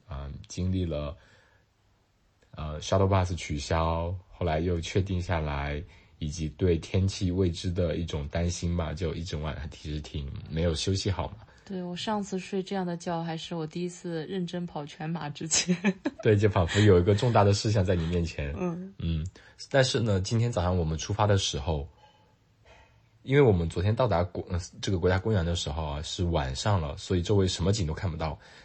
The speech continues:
Speaker 1: 今天的早上一出来，我们把所有的装备、衣服、该穿的什么都带好，踏上了那个 shuttle bus 的时候，shuttle bus 从小，小，小城里面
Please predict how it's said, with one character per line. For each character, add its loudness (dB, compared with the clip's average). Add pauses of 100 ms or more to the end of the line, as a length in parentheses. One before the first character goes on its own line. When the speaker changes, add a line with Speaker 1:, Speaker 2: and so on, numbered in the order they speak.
Speaker 1:
今 -2
天 6
的 4
早 -2
上 0
一 2
出 -2
来， 0
我 -2
们 -4
把 -2
所 -2
有 0
的 -2
装 -4
备、 -2
衣 -4
服、 -8
该 -2
穿 -4
的 -2
什 -12
么 -6
都 -4
带 2
好， -6 (420)
踏 0
上 2
了 2
那 2
个 0
shuttle 2
bus 2
的 -2
时 -6
候， -4
shuttle 0
bus 0
从 -2
小， -4 (240)
小， -2 (340)
小 -6
城 -2
里 2
面 -2